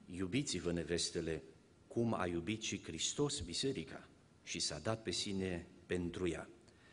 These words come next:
ca să o sfințească după ce a curățit-o prin botezul cu apă, prin cuvânt, ca să înfățișeze înaintea lui această biserică slăvită, fără pată, fără zbârcitură sau altceva de felul acesta,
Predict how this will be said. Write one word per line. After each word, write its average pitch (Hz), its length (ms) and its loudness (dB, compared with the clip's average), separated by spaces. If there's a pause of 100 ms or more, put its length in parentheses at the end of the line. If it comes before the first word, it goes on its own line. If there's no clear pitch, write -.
(140)
ca 85 120 -2
să - 140 0
o - 20 -6
sfințească 95 720 0
după 80 240 -4
ce 90 120 0
a 92 80 2
curățit-o 92 520 0
prin 92 240 0
botezul 92 440 2
cu - 240 -2
apă, 98 380 0 (120)
prin 98 300 2
cuvânt, 87 520 -2 (600)
ca 95 80 4
să 110 140 2
înfățișeze 110 680 0
înaintea 107 380 4
lui 110 200 4
această 101 360 2
biserică 95 680 0
slăvită, 107 920 0
fără 95 320 -2
pată, 98 460 0
fără 98 280 0
zbârcitură 87 840 -2 (400)
sau 80 360 0 (100)
altceva 95 480 2
de 82 80 -2
felul 90 360 0
acesta, 85 540 -2